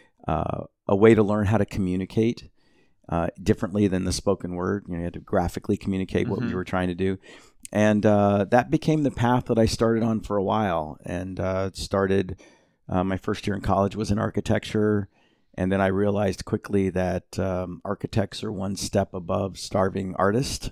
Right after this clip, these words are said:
Speaker 1: in the pay grade, and that I would rather be the guy writing the check to the architect than the architect getting the check.
Speaker 2: All right.
Speaker 1: And so that's when I sort of switched gears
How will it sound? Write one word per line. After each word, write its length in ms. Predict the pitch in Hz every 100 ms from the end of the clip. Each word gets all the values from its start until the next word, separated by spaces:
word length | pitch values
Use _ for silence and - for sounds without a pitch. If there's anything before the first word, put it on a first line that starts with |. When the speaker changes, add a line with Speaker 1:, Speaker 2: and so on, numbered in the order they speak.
| -
Speaker 1:
in 100 | 95
the 60 | 95
pay 220 | - 113
grade, 420 | 110 131 147 139 - - - - _ _
and 180 | 92 95
that 100 | 95
I 100 | 95
would 180 | 98 95
rather 380 | 98 101 107 98
be 140 | 101
the 100 | 101
guy 240 | 98 98 95
writing 460 | 98 95 104 123
the 80 | 131
check 380 | - 139 143 _ _
to 100 | 127
the 120 | 120
architect 600 | 120 120 123 - 127 - - - _ _ _
than 320 | - 95 95
the 100 | 95
architect 460 | 98 95 - 98 92
getting 300 | 92 90 85
the 80 | 78
check. 460 | - 52 - - - _ -
Speaker 2:
All 100 | 117
right. 260 | 113 131 -
Speaker 1:
And 320 | 98 95 95
so 240 | - 101
that's 300 | 101 107 -
when 420 | 113 107 101 101 -
I 420 | 90 92 92 92 - -
sort 220 | - 110
of 60 | 90
switched 560 | - 117 113 - -
gears 640 | 101 104 104 104 104 -